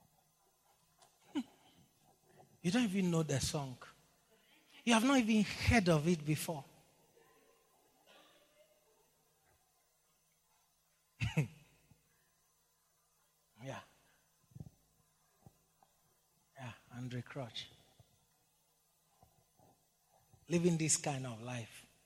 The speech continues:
I want the choir to, I mean, we can't die without hearing that song in our church. So please, I want to live this kind of life. Verse eleven,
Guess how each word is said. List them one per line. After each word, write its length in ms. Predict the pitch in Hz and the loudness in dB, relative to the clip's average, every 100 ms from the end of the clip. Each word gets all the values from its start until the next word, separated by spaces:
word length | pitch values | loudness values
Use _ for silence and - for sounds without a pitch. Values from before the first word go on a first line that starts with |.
| _ _ _ _ - | _ _ _ _ -4
I 60 | 156 | 2
want 140 | 214 | 6
the 80 | 226 | 6
choir 240 | - 190 180 | 6 4 4
to, 260 | 151 139 - - - - | -2 -8 -10 -20 -20 -12
I 60 | 160 | -4
mean, 240 | 180 147 | -4 -2
we 100 | 156 | -4
can't 320 | - 220 233 | -2 -2 0
die 220 | 170 165 160 | 2 2 2
without 400 | 135 147 151 - - | 0 -2 -4 -8 -10
hearing 420 | 131 151 143 151 143 | -6 -2 -2 -2 -2
that 160 | 135 | -2
song 280 | - 143 127 | -2 -4 -2
in 120 | 117 | -4
our 160 | 107 104 | -4 -6
church. 500 | - 120 - - - - - _ _ _ _ _ _ - | -6 -6 -6 -8 -10 -18 -20 _ _ _ _ _ _ -14
So 420 | - 135 127 131 - | -8 -4 -4 -8 -6
please, 420 | 156 135 - - - - - _ _ - _ _ _ _ - - - | -4 -4 -8 -14 -18 -20 -20 _ _ -20 _ _ _ _ -20 -20 -14
I 40 | 139 | -10
want 180 | 156 | -8
to 200 | 143 127 107 _ _ _ _ _ _ _ _ _ | -10 -12 -14 _ _ _ _ _ _ _ _ _
live 240 | 143 165 147 | 0 0 0
this 160 | 165 | -4
kind 320 | - 160 160 135 | -2 -2 -2 -2
of 140 | 127 | 0
life. 600 | 139 143 - - - - - - _ - - _ _ _ _ _ 151 | 0 0 -2 -6 -6 -10 -18 -20 _ -20 -20 _ _ _ _ _ 4
Verse 300 | 190 - - | 6 6 4
eleven, 500 | 202 208 214 165 | 2 6 6 4